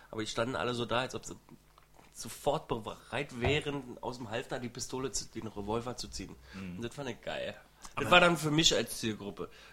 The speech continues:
Speaker 1: Du hast, du warst dankbar als Zielgruppe, dass dann der, der Laserpointer zurück in seine Hand gleitet,
Speaker 2: Ja.
Speaker 1: dass du nochmal so ein Nachspiel hast von dem schönen Höhepunkt. Und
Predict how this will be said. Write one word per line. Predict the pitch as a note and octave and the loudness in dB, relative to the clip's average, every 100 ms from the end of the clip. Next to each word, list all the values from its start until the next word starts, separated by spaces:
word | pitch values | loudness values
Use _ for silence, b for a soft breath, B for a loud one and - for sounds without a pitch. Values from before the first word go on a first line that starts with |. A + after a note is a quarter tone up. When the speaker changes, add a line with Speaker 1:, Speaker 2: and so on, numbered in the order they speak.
| B | B
Speaker 1:
Du | D3+ | -2
hast, | E3 D#3 - | 0 0 -6
du | A#2 A#2 B2+ C3 | -10 -10 -6 -2
warst | C3+ - | -2 2
dankbar | C#3 D3 C#3 | 0 2 0
als | G#2+ - | 0 0
Zielgruppe, | C#3+ B2+ C3+ C3+ A#2+ | 0 -2 -4 -4 -2
dass | A2+ - | -2 -2
dann | A2 G#2 G#2+ | -6 -8 -12
der, | - G#2 | -8 -8
der | G#2 G2+ | -6 -4
Laserpointer | G#2+ B2+ C3 C3+ B2+ B2 | -4 -4 -6 -6 -6 -6
zurück | G#2+ A#2 - | -6 -6 -6
in | G2+ | -6
seine | G#2+ G#2 G#2 | -4 -4 -4
Hand | C#3 E3 - | -4 -6 -10
gleitet, | - C3 C#3+ | -6 -4 -4
Speaker 2:
Ja. | D3+ | -6
Speaker 1:
dass | B2 - | -6 -6
du | A2 | -6
nochmal | A2 G#2+ G#2 | -8 -6 -8
so | - | -6
ein | G#2 E2 | -8 -4
Nachspiel | B2 - - C3+ B2+ | -4 -6 -10 -10 -10
hast | B2+ - | -12 -14
von | - G#2+ | -12 -12
dem | G2 G2 | -10 -12
schönen | - G#2+ A2 G#2 | -10 -8 -8 -8
Höhepunkt. | A2 C#3+ C#3+ D3 D3 - B B B B B | -4 -4 -4 -8 -10 -14 B B B B B
Und | - G#2+ G#2 G2+ | -8 -6 -6 -8